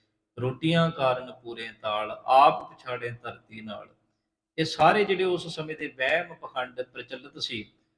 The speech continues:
ਉਹਨਾਂ ਦਾ ਖਾਤਮਾ ਕੀਤਾ। ਇਹ ਨਾ ਹੋਵੇ ਵੀ ਅਸੀਂ ਇਸੇ ਬਾਣੀ ਨੂੰ ਪੜ੍ਹਦੇ ਹੋਏ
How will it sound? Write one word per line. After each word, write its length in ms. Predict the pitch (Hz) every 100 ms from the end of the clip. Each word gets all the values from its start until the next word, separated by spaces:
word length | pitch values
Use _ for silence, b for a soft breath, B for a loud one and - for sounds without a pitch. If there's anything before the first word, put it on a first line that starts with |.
| _ _ _
ਉਹਨਾਂ 200 | 180 226
ਦਾ 140 | 233 214
ਖਾਤਮਾ 440 | - 147 147 147
ਕੀਤਾ। 360 | 143 - - 165
ਇਹ 260 | 175 208
ਨਾ 120 | 220
ਹੋਵੇ 540 | 233 196 156 170 180 _ _ _ _ -
ਵੀ 140 | 156
ਅਸੀਂ 220 | 170 180
ਇਸੇ 260 | 180 196 196
ਬਾਣੀ 300 | 156 151 165
ਨੂੰ 120 | 170
ਪੜ੍ਹਦੇ 400 | 165 156 165 185
ਹੋਏ 340 | 151 131 117